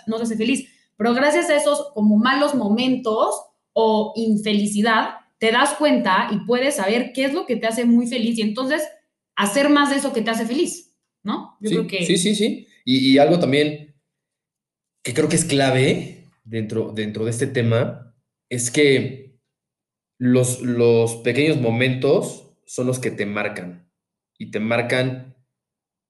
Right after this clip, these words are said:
Speaker 2: digo, a ver, en este caso, te marcan para ser feliz. O sea, yo creo que, o sea, un ejemplo, si tú, si tú tienes un, un día en el que, una rutina, ¿no? Te levantas,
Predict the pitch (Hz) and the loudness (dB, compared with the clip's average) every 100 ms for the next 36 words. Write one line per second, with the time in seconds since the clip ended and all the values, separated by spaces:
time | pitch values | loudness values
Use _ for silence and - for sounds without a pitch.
0 | _ 107 101 101 107 104 98 98 104 110 | _ -6 -6 -4 -2 -2 -4 -6 -2 0
1 | 117 120 - - - _ _ 98 101 107 | 2 2 0 -6 -18 _ _ -8 -4 -2
2 | 117 120 117 95 - 104 107 101 98 95 | -2 -2 -4 -4 -4 -4 -4 -6 -8 -10
3 | - _ _ _ _ - 113 123 123 120 | -14 _ _ _ _ -2 2 4 2 0
4 | 131 127 110 - - _ _ _ _ - | 2 2 2 -2 -14 _ _ _ _ -10
5 | 120 123 123 127 123 - 110 - 131 131 | -6 -4 -2 -2 -2 -4 -8 -2 0 2
6 | 127 127 - 107 - 127 127 127 123 123 | 0 -2 -8 -8 -4 -2 0 0 2 0
7 | 120 120 117 113 - 117 113 110 107 101 | -2 -4 -4 -4 -6 -6 -4 -4 -6 -8
8 | 107 110 110 110 104 98 - 98 92 92 | -10 -6 -2 -2 -2 -6 -6 -4 -2 -4
9 | 110 123 123 120 110 92 98 - 98 101 | -2 -2 -2 -4 -6 -6 -10 -10 -6 -2
10 | 117 127 139 139 - - | 0 2 2 0 -4 -14